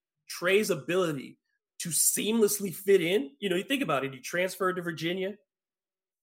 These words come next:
fit in, comes to the Pelicans in summer league, fits in, becomes all first team summer league.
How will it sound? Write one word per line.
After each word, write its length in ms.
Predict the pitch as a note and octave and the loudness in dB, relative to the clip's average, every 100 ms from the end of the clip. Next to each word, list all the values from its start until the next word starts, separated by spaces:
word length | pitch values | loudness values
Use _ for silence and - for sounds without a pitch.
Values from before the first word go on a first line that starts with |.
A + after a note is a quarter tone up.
| _ | _
fit 180 | E3 D#3+ | 2 4
in, 180 | B2+ - _ _ _ _ _ - | -2 -8 _ _ _ _ _ 0
comes 220 | E3+ E3+ | 0 0
to 80 | F#3+ | -4
the 80 | |
Pelicans 580 | E3+ F#3 F#3+ F#3+ F#3+ E3 | -2 0 0 -2 -4 -4
in 60 | E3 | -8
summer 320 | D3 G3 G3 | -2 0 0
league, 380 | F#3+ G3 G3 - _ _ _ _ - - | -2 -2 -6 -10 _ _ _ _ -20 -6
fits 280 | D#3 D#3 - | -4 -2 -2
in, 200 | D#3+ B2 | -2 -4
becomes 440 | B2+ D3 C#3+ C#3 - - - | -6 -4 -4 -4 -12 -20 -8
all 240 | - D#3+ E3 | 2 2 2
first 420 | - F3 E3 - | 0 0 0 -4
team 420 | E3+ E3 D#3 D3+ - | -2 0 -2 -6 -10
summer 300 | C#3+ E3 D3+ | -4 -2 -2
league. 260 | C3+ B2 - | -4 -8 -14